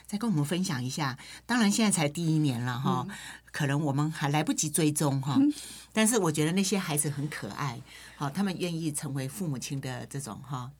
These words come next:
Speaker 1: 榜样，
Speaker 2: 对，
Speaker 1: 好，来带动。
Speaker 2: 对。
Speaker 1: 那我想说，你们应该未来也有一些规划，是不是还会规划说，哎，将来去做这种追踪工作，去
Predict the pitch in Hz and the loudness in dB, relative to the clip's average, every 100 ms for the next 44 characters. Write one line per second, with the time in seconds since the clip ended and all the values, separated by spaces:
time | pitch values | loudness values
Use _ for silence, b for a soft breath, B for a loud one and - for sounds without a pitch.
0 | _ 135 120 156 147 123 131 131 101 - | _ -6 -4 -2 -2 -4 -4 -4 -4 -8
1 | - 139 131 131 135 185 156 147 147 120 | -8 -4 -2 -2 -2 0 0 0 -4 -6
2 | B B B 240 220 226 - 147 160 170 | B B B 0 4 4 4 2 0 0
3 | 170 156 143 143 175 180 170 170 147 131 | 0 0 0 0 -2 -4 -4 -4 -2 -2
4 | 131 147 120 147 135 151 156 196 160 123 | 0 -2 -2 -4 -2 0 0 0 -2 -4
5 | B B B - - 214 220 202 147 151 | B B B -6 0 0 2 0 0 -2
6 | 151 175 156 143 151 156 151 143 143 147 | -2 -2 -2 -2 -2 -2 -2 -4 -4 -6
7 | 139 143 165 175 170 139 - 147 151 139 | -6 -8 -8 -8 -6 -4 -4 -4 -4 -4
8 | 147 120 117 180 190 202 196 196 190 170 | -6 -8 -6 -2 0 0 0 -2 0 0
9 | 143 175 147 | -2 0 -2